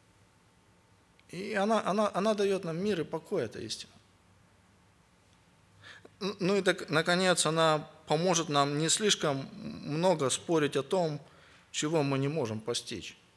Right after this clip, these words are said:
здесь, на земле. Знаете, очень много споров, разных споров среди христиан, даже о Библии. Знаете, о-, один, один проповедник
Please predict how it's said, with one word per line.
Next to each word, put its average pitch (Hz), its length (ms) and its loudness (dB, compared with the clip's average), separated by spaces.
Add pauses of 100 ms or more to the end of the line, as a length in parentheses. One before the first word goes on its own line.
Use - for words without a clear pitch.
(960)
здесь, 120 320 -6
на 101 100 -10
земле. 104 340 -10 (1800)
Знаете, 147 380 2
очень 165 340 -4
много 131 340 -2
споров, 123 560 2
разных 151 360 4
споров 120 360 -4
среди 120 200 -6
христиан, 110 500 -4 (1120)
даже 156 380 10
о 135 40 6
Библии. 135 420 -8 (2250)
Знаете, 160 260 8
о-, 151 300 0
один, 147 360 2
один 135 260 0
проповедник 127 580 2